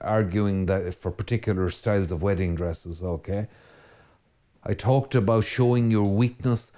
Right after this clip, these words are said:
I talked about the vulnerability. You know what the biggest vulnerability is? Marriage is and must be open to children, to new life, to the future. And you don't want to admit what we all know.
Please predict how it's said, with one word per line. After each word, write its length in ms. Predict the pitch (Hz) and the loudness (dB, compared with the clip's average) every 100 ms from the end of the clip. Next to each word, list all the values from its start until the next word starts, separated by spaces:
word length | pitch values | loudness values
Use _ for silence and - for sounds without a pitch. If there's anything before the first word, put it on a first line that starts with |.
| - | -6
I 120 | 101 | -4
talked 280 | 98 120 123 | 2 0 0
about 240 | 101 110 90 | 0 0 0
the 80 | |
vulnerability. 680 | 90 104 107 107 95 107 101 | -4 0 2 2 2 0 2
You 100 | 113 | 2
know 80 | 135 | 2
what 140 | 131 - | 0 0
the 80 | |
biggest 320 | 123 123 113 - | -4 -4 -4 -4
vulnerability 760 | 120 117 113 120 117 107 113 | -2 -2 -2 -2 -4 -2 -2
is? 200 | 113 113 _ _ _ _ _ _ _ _ _ _ _ _ _ | -4 -8 _ _ _ _ _ _ _ _ _ _ _ _ _
Marriage 460 | 107 113 117 104 - | -2 0 2 0 -2
is 360 | 131 131 117 - | 0 0 0 -8
and 260 | 110 104 95 | -4 -2 -2
must 460 | 101 117 117 - - | -2 -2 -4 -10 -14
be 160 | 85 - _ _ | -14 -14 _ _
open 340 | 98 90 92 87 | -10 -6 -6 -6
to 160 | - | -10
children, 340 | - 90 78 76 _ _ _ _ _ - | -8 -8 -8 -14 _ _ _ _ _ -10
to 100 | 101 | -6
new 200 | 95 92 | -4 -4
life, 420 | 90 85 - _ _ _ _ - | -4 -8 -14 _ _ _ _ -10
to 100 | 98 | -6
the 120 | 90 | -6
future. 480 | - 107 98 - 73 _ _ _ _ _ _ _ _ _ _ _ - | -4 -6 -6 -10 -18 _ _ _ _ _ _ _ _ _ _ _ -6
And 180 | 107 104 | -4 0
you 160 | 147 | 2
don't 240 | 165 156 127 | 2 0 -2
want 240 | 131 120 | -4 -4
to 140 | - 113 | -4 -4
admit 440 | 107 98 - _ _ _ _ _ - | -2 -6 -6 _ _ _ _ _ -8
what 240 | 95 - | -6 -4
we 180 | 104 98 | -4 -4
all 180 | 92 90 | -6 -6
know. 360 | 87 90 80 | -6 -8 -10